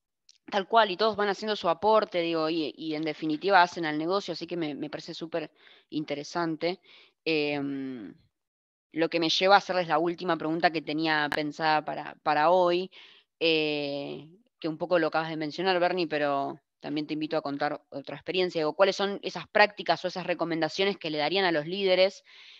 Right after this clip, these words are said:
para, para el equipo y que estén vinculadas a todo lo que tiene que ver con, con la comunicación y mantenerlos informados, ¿no? En los tres casos nos cuentan que hay diferentes modalidades de trabajo, que están en diferentes, eh, lugares físicamente incluso,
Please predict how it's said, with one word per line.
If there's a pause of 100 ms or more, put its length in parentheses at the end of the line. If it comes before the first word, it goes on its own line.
(320)
para,
para
el
equipo
y
que
estén
vinculadas
a
todo
lo
que
tiene
que
ver
con,
con
la
comunicación
y
mantenerlos
informados,
¿no? (260)
En
los
tres
casos
nos
cuentan
que
hay
diferentes
modalidades
de
trabajo,
que
están
en
diferentes,
eh,
lugares
físicamente
incluso,